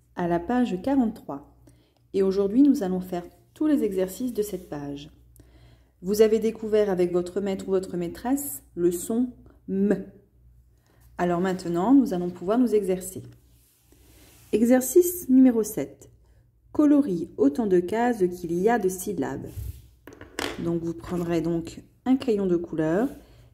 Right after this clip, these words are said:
et à vous de colorier autant de cases qu'il y a de syllabes. Donc voyons ensemble les mots proposés.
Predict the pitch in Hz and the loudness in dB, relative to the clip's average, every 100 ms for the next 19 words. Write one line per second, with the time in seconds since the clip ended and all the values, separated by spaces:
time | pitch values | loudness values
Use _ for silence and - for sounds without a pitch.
0 | _ 185 180 180 180 165 165 160 151 160 | _ 0 2 0 0 -2 0 -2 -4 -2
1 | 170 208 - - 247 247 196 175 151 - | 0 0 0 0 0 0 -4 -4 -4 -4
2 | 214 220 180 175 156 160 208 226 202 202 | -2 -2 -4 -6 -6 0 2 2 0 -2
3 | 165 131 - - - - _ _ - _ | -8 -8 -10 -16 -20 -20 _ _ -20 _
4 | _ _ _ - 170 165 185 185 170 175 | _ _ _ -6 0 4 6 4 0 -4
5 | 170 165 165 165 160 - 151 165 170 247 | -8 -4 -2 -2 -4 -8 -4 -4 -2 -4
6 | - | -6